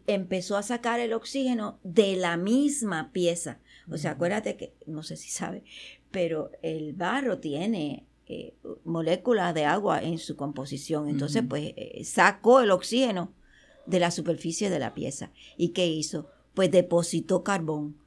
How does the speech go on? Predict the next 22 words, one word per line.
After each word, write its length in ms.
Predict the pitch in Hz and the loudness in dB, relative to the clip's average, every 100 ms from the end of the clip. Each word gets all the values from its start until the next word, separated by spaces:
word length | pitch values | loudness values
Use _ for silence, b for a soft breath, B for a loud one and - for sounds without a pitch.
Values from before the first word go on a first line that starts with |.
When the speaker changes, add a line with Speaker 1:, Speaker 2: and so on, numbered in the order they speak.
| _ | _
Speaker 1:
Entonces, 340 | 165 170 160 | -6 -4 0
todo 280 | - 208 233 | 2 4 6
lo 160 | 262 262 | 6 6
que 240 | 254 240 | 2 -2
en 100 | 233 | -4
esa 260 | 240 240 240 | -6 -6 -6
pieza 360 | 240 247 240 175 | -4 -4 -6 -6
no 140 | 170 | -6
está 340 | 185 - 214 | -8 -6 -6
pintado 800 | 226 220 214 - 220 214 214 180 | -2 -2 -4 -2 0 2 2 0
con 320 | 170 160 151 | -2 -4 -6
cristal, 580 | 147 147 143 - 180 147 | -8 -10 -10 -2 -2 -2
con 160 | 147 147 | -4 -8
un 160 | 151 | -6
esmalte 560 | 185 175 175 175 170 - | -6 -6 -6 -6 -8 -14
que 120 | - | -14
es 40 | 139 | -12
cristal, 400 | 196 - - - b b b | -12 -10 -10 -10 b b b
se 240 | - 180 | -8 -6
puso 380 | - 165 - 233 | -6 -8 -6 -2
negro. 500 | 226 156 156 156 151 _ _ | 0 0 -4 -8 -10 _ _
Speaker 2:
Mm. 500 | 147 139 139 139 147 | -16 -14 -14 -16 -18